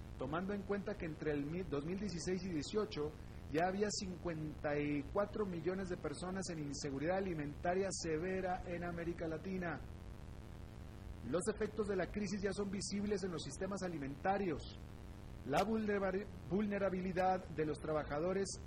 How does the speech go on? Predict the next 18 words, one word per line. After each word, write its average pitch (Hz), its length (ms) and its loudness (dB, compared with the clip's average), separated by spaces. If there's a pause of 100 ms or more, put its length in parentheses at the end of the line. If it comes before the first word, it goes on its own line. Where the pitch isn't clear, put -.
ha 175 220 0
crecido 190 720 2 (360)
y 180 80 0
los 202 180 4
precios 196 420 2
internos 190 500 0
de 175 80 2
los 151 140 0
alimentos 160 520 -2
están 175 260 -4
subiendo 185 560 0
más 170 240 -2 (100)
que 190 60 0
el 170 100 0
precio 185 380 -2
de 170 80 0
otros 170 260 -4
productos 165 640 -2